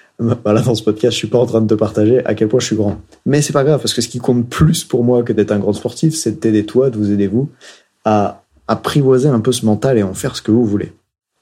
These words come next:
Donc, on est là, au bout du bateau, et on s'apprête à faire la plongée en apnée avec un masque,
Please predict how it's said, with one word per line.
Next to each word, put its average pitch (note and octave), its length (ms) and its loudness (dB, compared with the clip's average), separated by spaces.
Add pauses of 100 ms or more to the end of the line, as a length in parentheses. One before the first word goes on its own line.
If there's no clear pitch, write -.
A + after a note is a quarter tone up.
(120)
Donc, - 340 2 (480)
on C3+ 140 2
est C3 80 2
là, A#2+ 260 -2 (480)
au B2+ 100 2
bout A2+ 160 0
du C#3 100 2
bateau, G#2+ 440 0 (560)
et B2 80 4
on A2+ 100 2
s'apprête A#2 680 -2
à G#2+ 100 -4
faire A#2+ 340 0
la G2+ 120 -2
plongée A#2+ 340 0
en G#2 100 0
apnée A#2 440 -2 (600)
avec A2+ 300 -2
un F#2+ 80 -4
masque, A2 560 -4